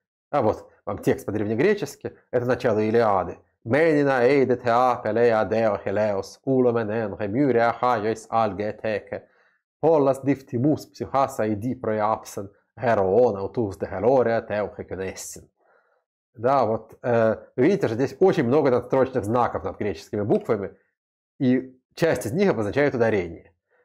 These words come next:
Вот в греческом языке древнегреческом было музыкальное ударение трех типов. То есть не только место ударения важно, но еще и тон, мелодия, с которой произносится ударный слог.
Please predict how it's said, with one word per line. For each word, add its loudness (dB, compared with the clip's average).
Вот -4
в -10
греческом 2
языке 2
древнегреческом 0
было 4
музыкальное 2
ударение 2
трех 0
типов. -6
То -14
есть -12
не -10
только 0
место 0
ударения -2
важно, -8
но -2
еще 0
и 4
тон, 0
мелодия, 4
с -6
которой -2
произносится -4
ударный -2
слог. -8